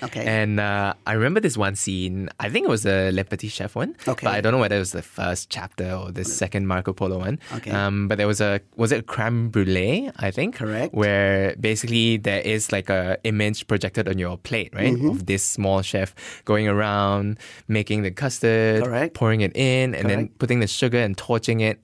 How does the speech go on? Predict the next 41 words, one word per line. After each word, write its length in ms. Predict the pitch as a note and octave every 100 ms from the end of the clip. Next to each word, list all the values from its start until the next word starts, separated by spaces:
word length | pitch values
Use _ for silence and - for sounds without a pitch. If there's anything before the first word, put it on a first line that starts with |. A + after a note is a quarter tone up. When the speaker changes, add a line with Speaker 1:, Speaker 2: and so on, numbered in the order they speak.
| -
Speaker 1:
Correct. 460 | C#3+ B2+ D3 G#3 -
Speaker 2:
And 380 | A2+ A2 G#2 A#2 B2 -
<laughs> 40 |
cracking 380 | - C3 - B2
it 120 | B2
open. 500 | A2 G#2+ A2+ A2 A#2
Speaker 1:
Correct. 260 | B2+ B2+ D#4
Speaker 2:
So 100 | E4
it 140 | -
was, 300 | F#3 B3 - -
yeah, 420 | C4+ F4+ A2 F2+ -
it 180 | A#2
Speaker 1:
It 80 | B2+
is. 140 | C3 A2
Speaker 2:
looked, 280 | A#2 -
like, 180 | A2+ F#2+ F#2+
really, 280 | G#2+ A2
really 180 | A2+ A2
fun, 200 | A2 A2+
right? 140 | F#2 A#2
And 220 | A2 G#2
then 140 | A2+
Speaker 1:
Yeah. 80 | A#2+
Speaker 2:
at 60 | G2+
the 100 | G#2+
end, 180 | F#2+ G2+
there 80 | F#2+
was, 140 | F#2
like, 100 | G2
a 80 | F#2
real 500 | F#2 G2 G2 F#2+ G2 - - -
creme 180 | G2+
brulee 220 | F#2+ F#2 F2+
that 100 | F2+
was 120 | F#2+
brought 240 | - G2
to 100 | -
you 80 | F#2
and 140 | F2+ -
put 180 | - -
over 460 | - F#2 F2+ F#2 F#2+